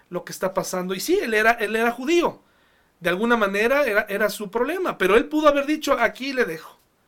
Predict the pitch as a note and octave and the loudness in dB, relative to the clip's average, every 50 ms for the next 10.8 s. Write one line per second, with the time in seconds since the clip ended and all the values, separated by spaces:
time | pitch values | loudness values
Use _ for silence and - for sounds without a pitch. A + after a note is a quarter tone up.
0 | _ _ _ _ _ _ _ _ _ _ _ - - - - - A3+ A#3 A#3+ B3 | _ _ _ _ _ _ _ _ _ _ _ -14 -14 -14 -10 -6 -4 -2 -2 -2
1 | B3 B3+ A#3+ F#3+ G#3+ F#3+ A#3+ C4 C4 B3+ B3+ - C#4 B3 B3 - A#3 A#3+ B3+ - | -2 -4 -6 -8 -8 0 2 2 2 2 -2 -8 -14 -12 -6 -4 -4 -4 -4 -6
2 | C#4 C4+ C#4 C#4 - D4 D4+ D#4 D#4 D4 C#4 C#4 - - - - A#3+ B3+ C4+ B3 | -6 -6 -6 -6 -4 -4 -4 -2 0 0 0 0 -2 -14 -4 -2 -2 -2 0 -2
3 | C#4+ A#3+ - - - - _ _ - A#3+ C#4 D4 D4+ D4 - - - A3 F#3 F3 | -4 -6 -6 -8 -14 -16 _ _ -6 -6 -2 0 0 -2 -2 -4 -8 -8 -6 -4
4 | F3 F3 F3 E3+ - F3+ F3 - F3+ F3 F3 F3 F3 F3 F#3+ G3+ G#3+ A3 G#3 - | -4 -6 -6 -6 -8 -10 -6 -4 -4 -2 -2 -2 -4 -4 -2 -2 -2 -2 -2 -2
5 | F#3 F3 E3 D#3+ D#3+ G3 G3 G3+ G#3 G#3+ G#3 - _ _ _ _ _ _ _ _ | -6 -6 -8 -10 -6 -4 0 0 0 0 -2 -8 _ _ _ _ _ _ _ _
6 | _ F3+ E3+ - F3+ F#3 F#3 G#3+ G#3 A3 - - F#3+ F#3+ G3+ G3+ G3+ G#3+ A3+ A#3 | _ -10 -8 -6 -4 0 0 2 2 2 0 2 2 2 2 4 6 4 4 4
7 | A#3 - _ _ _ _ - _ _ - - _ _ _ _ _ _ _ _ F3 | 4 -6 _ _ _ _ -20 _ _ -20 -20 _ _ _ _ _ _ _ _ -8
8 | E3 F#3+ A3+ A#3+ A#3+ A#3+ D4 D4+ D4 - - A3 A3+ A3+ A3 G3 F#3+ G3+ A#3 C#4+ | -6 -6 -6 -6 -6 -6 -2 -2 -2 2 2 0 2 2 2 0 0 0 0 0
9 | D#4 D4 C#4+ C4 A#3 F#3+ A3 G3 F#3 - D#3 D#3+ D#3+ D#3+ - - - - _ _ | 0 2 0 -2 -2 -2 -2 -6 -4 -4 -6 -8 -8 -10 -16 -20 -20 -20 _ _
10 | _ _ _ _ D#3+ F#3 A3+ B3 G3+ F3+ D#3+ D#3+ D#3 D3 B2+ | _ _ _ _ -4 -2 -2 -2 -2 -4 -8 -8 -10 -14 -18